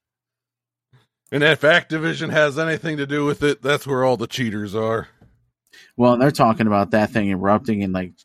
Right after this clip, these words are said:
Speaker 2: totally changing the global, global climate.
Speaker 1: Oh,
Speaker 2: Like
Speaker 1: absolutely would. I, I could see it.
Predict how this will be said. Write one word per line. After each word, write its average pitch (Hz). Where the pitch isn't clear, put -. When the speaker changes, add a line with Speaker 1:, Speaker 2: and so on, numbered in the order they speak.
Speaker 2:
totally 107
changing 95
the 92
global, 87
global 101
climate. 92
Speaker 1:
Oh, 147
Speaker 2:
Like -
Speaker 1:
absolutely 143
would. 101
I, 113
I 131
could 131
see 160
it. 123